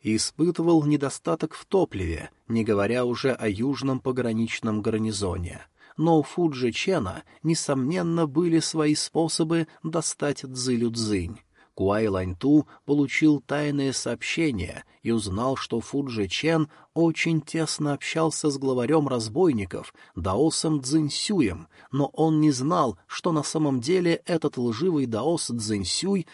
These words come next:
был казначеем, который незаконно ввез цзылюцзинь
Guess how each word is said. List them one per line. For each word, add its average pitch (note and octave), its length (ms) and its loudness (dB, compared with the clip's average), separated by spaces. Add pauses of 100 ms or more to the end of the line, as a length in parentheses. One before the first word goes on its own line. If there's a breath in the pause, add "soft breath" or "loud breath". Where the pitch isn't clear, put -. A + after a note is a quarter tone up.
(120)
был E3+ 300 2
казначеем, D#3+ 880 0 (220 soft breath)
который A2 420 0
незаконно A#2+ 680 0
ввез A#2+ 520 0
цзылюцзинь A#2 840 0